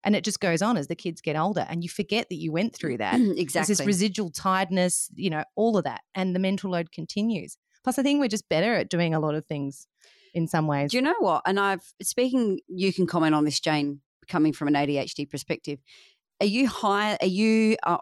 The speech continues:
Speaker 2: on, like, a higher frequency a lot of the time?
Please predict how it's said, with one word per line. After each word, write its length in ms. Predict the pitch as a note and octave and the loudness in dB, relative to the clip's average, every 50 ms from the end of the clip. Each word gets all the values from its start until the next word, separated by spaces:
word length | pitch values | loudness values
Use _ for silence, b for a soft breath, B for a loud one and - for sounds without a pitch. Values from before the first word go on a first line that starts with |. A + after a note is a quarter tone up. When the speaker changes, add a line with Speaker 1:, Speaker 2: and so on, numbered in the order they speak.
| - | 0
Speaker 2:
on, 180 | F#3 F3+ F3 E3+ | 2 2 4 4
like, 180 | D#3+ E3+ - | 2 2 0
a 60 | - D3 | -4 -6
higher 320 | C3+ - F#3 E3+ D#3 D#3 | -4 -2 0 0 0 0
frequency 880 | D#3 - - D3+ D3+ - - D#3 - - - D#3+ C#3+ C#3+ D3+ C#3 C3+ _ _ _ _ _ _ _ _ _ _ _ _ _ _ _ _ - | -2 -2 -2 -2 0 0 0 0 0 0 0 0 0 0 0 -4 -8 _ _ _ _ _ _ _ _ _ _ _ _ _ _ _ _ 0
a 60 | F3 | 2
lot 160 | E3 E3 D#3 | 2 2 2
of 100 | D#3+ D#3 | 0 0
the 80 | D3 D#3 | -2 -2
time? 400 | - - F#3 D3+ D#3 E3+ A#3 | -2 0 0 2 2 2 2